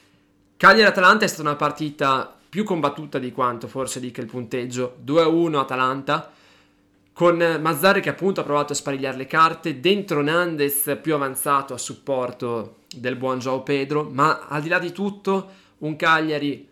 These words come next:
attendista, più attento a contenere e che in avanti si affidava soprattutto alle sgroppate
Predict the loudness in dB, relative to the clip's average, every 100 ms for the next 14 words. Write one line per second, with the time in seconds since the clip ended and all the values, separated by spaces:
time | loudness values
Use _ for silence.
0 | _ -8 -6 -4 -4 0 0 0 0 -2
1 | -4 -12 0 0 0 -6 -6 -6 -4 -4
2 | -2 -2 0 0 -2 -6 -16 -10 -6 -4
3 | -2 -2 -2 -8 -8 -4 -2 0 -2 -4
4 | -6 -8 -10 -10 -12 -4 -6 -4 -6 -4
5 | -8 -10 -12 0 2 2 0 -10 -10